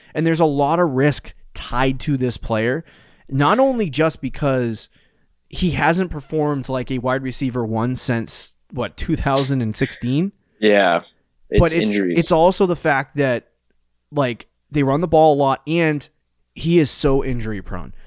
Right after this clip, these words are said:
Speaker 1: There is almost a guarantee that the guy's gonna get injured again <laughs> at some
Speaker 2: He
Speaker 1: point.
Speaker 2: hasn't had a full season since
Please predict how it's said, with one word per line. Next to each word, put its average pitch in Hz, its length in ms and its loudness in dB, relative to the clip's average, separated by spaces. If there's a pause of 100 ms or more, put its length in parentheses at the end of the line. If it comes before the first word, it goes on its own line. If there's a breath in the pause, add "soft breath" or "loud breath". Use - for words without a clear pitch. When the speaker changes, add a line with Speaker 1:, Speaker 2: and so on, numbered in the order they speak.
Speaker 1:
There 160 140 4
is 165 120 2
almost 170 440 0
a 156 40 -4
guarantee 139 540 -2
that 110 80 -4
the 110 60 -10
guy's 113 280 -2
gonna 113 160 -4
get 104 120 -4
injured 98 280 -8
again 82 240 -14 (260)
<laughs> - 540 -18
at - 160 -12
some - 220 -4
Speaker 2:
He 127 180 4
Speaker 1:
point. 110 120 4
Speaker 2:
hasn't 123 260 2
had 127 140 2
a 120 60 2
full - 260 -2
season 113 500 0
since - 260 -12